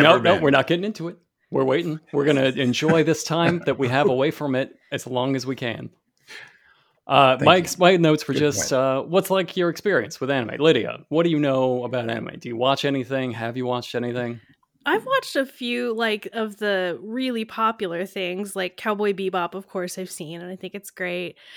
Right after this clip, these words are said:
Speaker 3: I've seen, when I was a kid, I watched Sailor Moon, and the <laughs> other day, for some reason, my husband asked me, like, "What's Sailor Moon about?" And I had to try and describe the plot to him, and I realized just how bonkers that show is,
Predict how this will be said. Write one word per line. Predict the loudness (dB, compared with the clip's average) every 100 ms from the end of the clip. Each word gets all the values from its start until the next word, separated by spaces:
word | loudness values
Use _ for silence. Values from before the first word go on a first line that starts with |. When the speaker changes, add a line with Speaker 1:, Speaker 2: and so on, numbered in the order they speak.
| -20 -16 -8
Speaker 3:
I've | -6
seen, | -4 -2 0 0 0 -2
when | 0
I | 0
was | 0 -2
a |
kid, | -4 -2 0
I | 0
watched | 0 0 -2
Sailor | -2 -2 -2 -4
Moon, | -4 -4 -2 -4 -6 _
and | -6 -4
the | -2
<laughs> | -2
other | 0 -2
day, | -2 -2 -2 -2
for | -4
some | -4 -2
reason, | -2 -2 -2
my | -4
husband | -2 -4 -4 -4
asked | -4 -4
me, | -4
like, | -6 -4
"What's | -4 -2 -2
Sailor | -2 0 0 0
Moon | -2 -2 -2
about?" | -4 -6 -6 -10 -16 -20 -18 -16 -4
And | -2
I |
had | 0 0 -2
to | -4
try | -2 0 0
and | -2
describe | -4 -6 -2 0 0 -2
the | -6
plot | -4 -2 -2
to | -4 -4
him, | -2 -2
and | -2 -4
I | -2
realized | -2 -2 0 -2 -4
just | -8 -4
how | -2 -4 -6 -10
bonkers | -6 -4 -4 -4 -4 -4
that | -4 -4
show | -6 -4 -4
is, | -2 -2 -2 -6